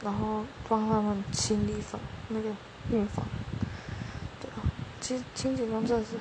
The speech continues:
非常重要，对，所以我们要感谢这防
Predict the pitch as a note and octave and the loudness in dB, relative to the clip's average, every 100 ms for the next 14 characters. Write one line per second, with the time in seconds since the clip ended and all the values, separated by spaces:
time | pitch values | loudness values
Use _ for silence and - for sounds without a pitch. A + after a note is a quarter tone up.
0 | - - - A#3 A#3 - G#3+ F#3+ - A3 | -8 -12 -4 0 0 -2 -6 -6 -6 -4
1 | G3 G#3 - - - - - - - - | -4 -6 -10 -14 -16 -16 -14 -14 -12 -12
2 | - - - - - A3 G3 - - - | -12 -12 -14 -14 -4 -4 -2 -6 -8 -8
3 | - A#3 A3 A3 A3 C4 G3+ G#3+ A#3+ G#3+ | 0 4 6 4 2 2 2 2 2 0
4 | G3 - A#3+ A3+ G#3+ - A#3+ A3+ G3 - | -4 2 4 4 2 0 2 2 0 -8
5 | - - - - - - - - B3 | -14 -14 -14 -14 -14 -14 -12 -2 0